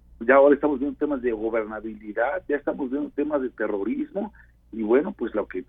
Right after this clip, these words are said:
lo que más me preocupa en el fondo es que se destruyan instituciones, la división de poderes, los contrapesos, las libertades, la democracia, los derechos humanos fundamentales, la competencia económica,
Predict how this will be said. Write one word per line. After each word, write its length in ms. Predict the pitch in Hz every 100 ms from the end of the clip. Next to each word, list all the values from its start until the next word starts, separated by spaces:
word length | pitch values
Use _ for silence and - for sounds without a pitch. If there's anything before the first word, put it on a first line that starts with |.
| 95 95
lo 160 | 101 -
que 100 | 92
más 220 | 117 151
me 100 | 175
preocupa 400 | 135 - 135 139
en 80 | 120
el 100 | 98
fondo 460 | 110 110 143 175 - _ _
es 140 | - -
que 160 | 143
se 100 | 135
destruyan 580 | - - - 123 123 139
instituciones, 840 | 120 - - - - - 120 143 120
la 80 |
división 360 | 101 95 - 123
de 100 | 127
poderes, 600 | - 92 101 117 139 160 - - - -
los 180 | 110
contrapesos, 880 | - 104 92 92 - 117 143 - 156
las 180 | 135 101
libertades, 760 | 98 92 - - 135 143 160
la 100 | 139
democracia, 720 | 101 90 87 - 127 156 156
los 120 | 135 98
derechos 240 | 117 -
humanos 240 | 117 117 -
fundamentales, 800 | 95 - - - - 143 156 127
la 80 |
competencia 560 | 101 101 95 - 110 101
económica, 720 | - 90 139 160 165 - 180